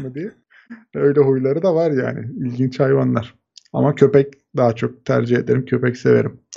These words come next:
Kedilere pek böyle nankör gözüyle baktığım söylenir açıkçası. Devam ediyoruz. Ee, gençler annelerinin seslerine çocukluktaki gibi tepki vermiyor. Hatta yani onları böyle artık biz, e,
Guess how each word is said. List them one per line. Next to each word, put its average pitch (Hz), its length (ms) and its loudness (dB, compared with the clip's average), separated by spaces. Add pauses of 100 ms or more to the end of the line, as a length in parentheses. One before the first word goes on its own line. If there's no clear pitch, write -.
(340)
Kedilere 117 480 2
pek 117 280 -6
böyle 117 360 2
nankör 120 360 0
gözüyle 120 380 0
baktığım 123 420 -2
söylenir 120 440 0
açıkçası. - 540 -12 (640)
Devam 170 220 4
ediyoruz. 123 500 -2 (1080)
Ee, 127 600 4 (420)
gençler 196 520 4
annelerinin 214 500 4
seslerine 214 580 0
çocukluktaki 190 840 -2
gibi 240 240 -2
tepki 208 360 0
vermiyor. 226 560 -2
Hatta 160 320 0
yani 202 180 2
onları 190 380 0
böyle 190 200 0
artık 190 340 -2
biz, - 260 -8 (600)
e, 147 360 2